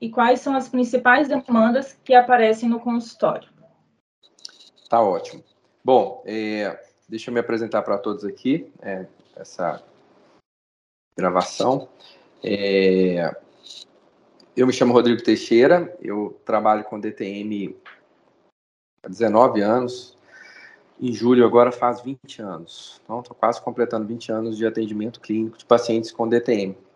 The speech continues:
Speaker 2: né? Há mais tempo do que, aliás, quase o mesmo tempo aí de criação da especialidade. Eu atuo aqui em Belo Horizonte e hoje, essencialmente, é, a maior parte do meu tempo é dedicada aos atendimentos, né?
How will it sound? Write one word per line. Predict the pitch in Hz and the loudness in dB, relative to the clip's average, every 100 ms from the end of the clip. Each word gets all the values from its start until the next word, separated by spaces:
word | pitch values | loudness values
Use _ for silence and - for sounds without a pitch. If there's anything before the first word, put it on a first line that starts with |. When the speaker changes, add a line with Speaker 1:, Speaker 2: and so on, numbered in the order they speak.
| - | -8
Speaker 2:
né? | 98 - _ _ - - - - | -8 -8 _ _ -20 -20 -20 -12
Há | 92 | -8
mais | 95 107 - | -2 -2 -2
tempo | - 110 120 - | -4 -2 -2 -2
do | 123 123 | -2 -2
que, | 123 - 117 117 117 - | -2 -2 0 2 0 0
aliás, | 113 107 95 - - - _ - | 2 2 0 -4 -20 -20 _ 2
quase | 117 147 143 | 6 6 2
o | 127 | -10
mesmo | 120 120 120 | -8 -8 -10
tempo | 113 113 110 - | -12 -12 -10 -10
aí | 110 113 113 _ _ _ _ _ _ _ | -8 -8 -10 _ _ _ _ _ _ _
de | 110 | -14
criação | - 120 113 123 120 | 0 2 2 0 -6
da | 123 | -4
especialidade. | 123 127 123 127 123 107 85 - - - | -2 -2 -2 -2 0 0 -2 -6 -16 -10
Eu | 104 | -2
atuo | 107 - 104 | -2 -2 -8
aqui | 101 - | -8 -10
em | 101 | -8
Belo | 104 | -6
Horizonte | 104 104 117 160 - _ _ _ _ _ _ _ | -6 -4 -4 -4 -8 _ _ _ _ _ _ _
e | 98 101 101 98 - - | -10 -6 -4 -2 -4 -6
hoje, | - 120 131 127 - | 4 6 6 2 -4
essencialmente, | 127 135 - 139 - 110 113 120 127 131 - _ | -2 -2 -2 -8 -4 -4 -4 -6 -8 -8 -12 _
é, | 104 104 - | -8 -8 -6
a | |
maior | 117 120 | 0 2
parte | 123 117 - | 4 2 -2
do | |
meu | 120 117 | -6 -6
tempo | 113 110 113 - 135 147 _ _ _ _ _ _ | -6 -10 -10 -10 -12 -12 _ _ _ _ _ _
é | 101 | -10
dedicada | 107 123 - 123 113 117 | -2 -2 -2 2 4 4
aos | 120 127 | 0 -2
atendimentos, | 120 131 135 135 98 95 _ 95 | -4 -6 -8 -8 -10 -12 _ -10
né? | 104 143 | -10 -10